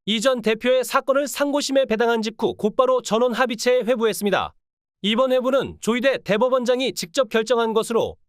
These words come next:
사안의 중요성과 사회적 파장을 고려한 조치로 해석됩니다. 전원 합의체에 회부하면 조 대법원장과 열세 명의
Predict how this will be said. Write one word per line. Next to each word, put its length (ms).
사안의 440
중요성과 640
사회적 560
파장을 380
고려한 320
조치로 360
해석됩니다. 680
전원 300
합의체에 480
회부하면 760
조 220
대법원장과 840
열세 280
명의 260